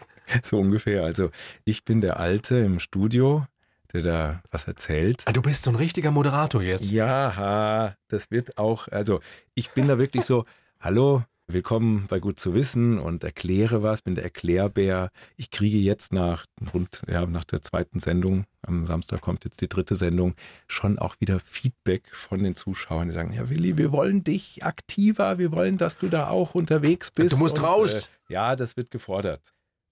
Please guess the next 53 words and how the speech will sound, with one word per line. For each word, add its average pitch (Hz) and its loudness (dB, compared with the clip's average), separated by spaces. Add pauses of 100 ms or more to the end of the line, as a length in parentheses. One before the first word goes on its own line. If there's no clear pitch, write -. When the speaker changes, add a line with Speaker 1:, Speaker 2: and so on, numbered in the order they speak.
Speaker 1:
Und 98 -2
ja, 95 0
ich - -6
gebe - -2
mir 110 4
ja 101 2
alle 98 0
Mühe. 92 0 (460)
Speaker 2:
Andererseits 156 0
könnte 143 -2
man 127 -2
ja 113 0
sagen, 110 -2
mit 117 0
fünfundvierzig 123 -4
als 110 -10
Familienvater 120 -2
mit 98 -6
drei 101 -6
Kindern 135 0
inzwischen, 127 -4 (280)
kann 98 -4
man 104 2
ja 104 2
auch 92 -2
ein 87 -6
bisschen 90 -4
ruhiger 101 0
werden. 98 -2 (100)
Speaker 1:
Ja, 92 0 (200)
absolut. 127 -2 (140)
Und 87 -2
ich - -10
sehe 98 0
das 113 0
auch 85 -4
grad 82 -6
so. 82 -4
Ich 78 -6
meine, 95 0
diese 82 -2
Herausforderung 92 0 (420)
mit 87 -2
Gut - -2
zu 87 -2
wissen, 101 0
die 82 -2
passt - -6
super 110 0
in 92 2
meine 85 0
Lebenssituation. 78 -2
Speaker 2:
Mhm. 71 -6